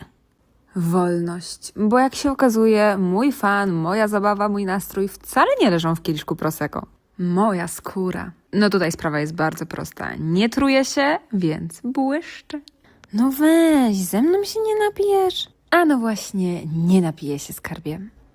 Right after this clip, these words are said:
I to „nie” nie dotyczy już tylko alkoholu. To „nie” leci wszędzie tam, gdzie do tej pory mówiłam: „Nie, no dobra, może być, okej, spoko”. Dzięki temu moje manifestacje przestały krążyć jak satelity,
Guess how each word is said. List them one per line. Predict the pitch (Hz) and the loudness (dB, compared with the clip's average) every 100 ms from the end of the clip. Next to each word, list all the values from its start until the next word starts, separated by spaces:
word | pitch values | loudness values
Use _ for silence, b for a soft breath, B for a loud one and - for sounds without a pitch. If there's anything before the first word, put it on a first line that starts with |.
| - | -6
I | |
to | 190 190 170 156 160 | -4 0 -2 -2 -2
„nie” | 165 175 220 165 147 233 - - | 0 2 2 0 -2 -8 -12 -4
nie | 202 190 | -2 -2
dotyczy | 214 - 233 | -6 -6 -2
już | 156 | -2
tylko | - - - | -2 -10 -6
alkoholu. | 139 139 151 151 143 131 - _ _ | -6 -6 -8 -6 -6 -8 -14 _ _
To | - 185 170 - 170 | 0 2 2 0 -2
„nie” | 165 175 240 147 - - | 0 0 0 0 -4 -2
leci | 196 190 220 | -2 -2 -6
wszędzie | - 269 262 269 | -2 2 2 2
tam, | 247 226 226 208 | 2 2 2 2
gdzie | 202 | 0
do | 190 | 0
tej | 196 | 0
pory | 185 190 185 | 0 0 0
mówiłam: | 185 185 175 170 - | 0 0 0 0 -2
„Nie, | 208 214 214 | -2 0 2
no | 202 | 0
dobra, | 160 156 156 165 | 0 0 -2 -2
może | 147 143 151 | -4 -6 -6
być, | 143 156 156 160 | -6 -6 -6 -6
okej, | - - 135 139 143 | -10 -12 -10 -8 -10
spoko”. | - - 143 139 139 - 139 139 - | -12 -12 -8 -6 -8 -8 -10 -12 -10
Dzięki | - 233 285 277 | -4 0 0 2
temu | 269 262 | 2 4
moje | 240 226 | 2 0
manifestacje | 220 220 202 214 208 220 | 0 -2 -4 -2 -2 -4
przestały | - 214 - 190 185 | -4 -6 -2 0 0
krążyć | 180 180 175 170 | -2 -2 0 0
jak | 175 - | -4 -4
satelity, | 185 185 185 190 190 | -4 -2 -2 0 -2